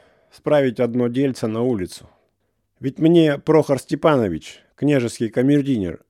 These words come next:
место обещались найти. Ну, он приказал побывать к себе, значит, справиться.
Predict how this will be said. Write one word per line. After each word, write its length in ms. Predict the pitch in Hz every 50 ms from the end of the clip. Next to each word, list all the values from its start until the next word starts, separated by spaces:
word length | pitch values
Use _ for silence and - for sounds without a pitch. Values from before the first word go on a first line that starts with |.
| _ _
место 360 | - 131 143 139 127 _ - 123
обещались 540 | 117 113 117 - - 117 98 95 98 -
найти. 480 | - 117 113 113 110 - - 80 73 - _ _ _ _ _ _ _ _ _ _ _ _ _ _ _ _ _ _ _ _ _ _ _ _
Ну, 200 | 185 190 254 214
он 200 | 170 170 160 -
приказал 720 | 147 147 131 - 143 135 139 147 143 139 127 110 98 _ _ _ _ _ _
побывать 500 | 123 127 131 139 139 143 135 123 - _ _ _
к 40 | _
себе, 300 | - - 113 104 110 107
значит, 320 | 101 101 92 87 - 90
справиться. 720 | - - _ - 101 95 85 78 76 - - - - 101